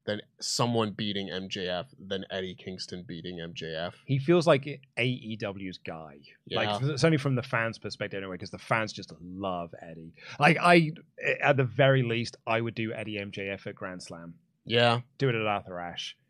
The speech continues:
Speaker 2: Because it's, it's Eddie in New York. It's M J F from Long Island. <laughs>
Speaker 1: Mm-hmm.
Speaker 2: Like, I, I think there's some magic to be done there.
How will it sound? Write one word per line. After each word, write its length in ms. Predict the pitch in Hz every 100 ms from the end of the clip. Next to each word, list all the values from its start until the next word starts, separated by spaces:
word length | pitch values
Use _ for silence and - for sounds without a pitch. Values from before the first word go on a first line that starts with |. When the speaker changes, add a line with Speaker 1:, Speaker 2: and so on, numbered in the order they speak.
| _
Speaker 2:
Because 240 | - 135 131
it's, 300 | 113 - -
it's 180 | 120 117 -
Eddie 460 | 123 120 123 117 - -
in 300 | 117 135 127
New 180 | 120
York. 500 | 113 101 95 98 98 - _ _
It's 220 | 113 113 -
M 180 | 120 135
J 200 | 120 117
F 200 | 104 104 _ -
from 440 | - - 123 131
Long 220 | 127 127
Island. 540 | 120 123 107 98 131 135
<laughs> 60 |
Speaker 1:
Mm-hmm. 300 | 127 175 156
Speaker 2:
Like, 320 | 170 165 - - - -
I, 200 | - 180 185
I 200 | 143 160
think 180 | 151 143
there's 160 | 131
some 460 | 131 120 117 117 127
magic 440 | 123 117 - 101 -
to 80 |
be 120 | 98 95
done 320 | 95 92 90
there. 340 | 90 87 85